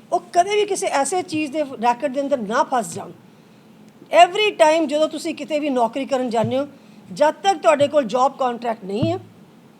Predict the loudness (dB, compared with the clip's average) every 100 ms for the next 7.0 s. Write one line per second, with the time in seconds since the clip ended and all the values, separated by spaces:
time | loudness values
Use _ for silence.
0 | -20 -20 -20 -6 0 0 4 4 4 2
1 | -2 0 -4 -2 4 4 4 2 2 2
2 | 0 -2 -2 -4 -4 -2 -2 -4 -10 -20
3 | -20 -2 0 0 0 2 2 2 0 0
4 | -4 -4 -6 -6 -4 -4 -2 -2 0 -4
5 | 0 -2 0 -4 -2 -2 0 0 -6 -18
6 | -6 -4 0 2 2 0 -2 -4 2 0